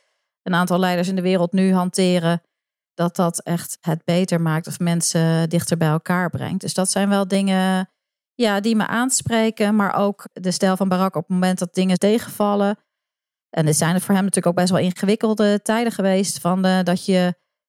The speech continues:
ja, eigenlijk nooit moet opgeven, ook al als dingen ingewikkeld worden, het juist niet uit de weg, eh, moet gaan, maar eigenlijk, eh, juist op moet staan en door moet gaan.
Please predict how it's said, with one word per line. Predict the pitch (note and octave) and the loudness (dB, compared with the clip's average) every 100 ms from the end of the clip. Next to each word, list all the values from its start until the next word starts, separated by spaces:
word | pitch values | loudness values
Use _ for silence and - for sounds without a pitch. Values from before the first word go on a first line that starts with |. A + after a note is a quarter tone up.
| - | -6
ja, | F3+ | -4
eigenlijk | - G3+ | -2 -2
nooit | G#3+ G#3 | 0 2
moet | G#3 - | 2 2
opgeven, | G#3 - G#3 F#3+ F#3+ F3 | 0 0 0 0 2 0
ook | F#3+ | 0
al | F#3 F#3 | 2 2
als | F3+ F#3 | 2 0
dingen | - F#3+ F3+ | 0 0 0
ingewikkeld | F#3+ F#3 G3 F#3 F3+ | 0 0 2 2 2
worden, | F3+ F3+ F3 F3 _ _ _ | 2 2 -2 -6 _ _ _
het | F#3 | -2
juist | F3+ G3+ A#3+ A#3 | 2 2 0 0
niet | A#3 | -2
uit | F#3 F#3 | 0 -2
de | F3+ | 0
weg, | G#3 - - | -2 -2 -4
eh, | B3 | -2
moet | B3+ B3+ - | 0 0 -2
gaan, | B3 C4+ F4 F4+ _ _ _ _ | -2 -2 -4 -8 _ _ _ _
maar | - G3 | -2 0
eigenlijk, | F#3 G#3+ A3 A3+ F#3+ F#3+ | 2 0 -2 -4 -4 -4
eh, | F#3+ F3+ E3+ E3+ | -2 -2 -2 -2
juist | F#3+ F#3 - | 0 0 0
op | A3+ A3 | -2 0
moet | F3 | -2
staan | - F3+ F3+ | 0 0 0
en | F3+ | 0
door | F3 G3+ | 2 0
moet | F#3+ D#3+ | 0 -4
gaan. | - C3+ F3 | -6 -8 -8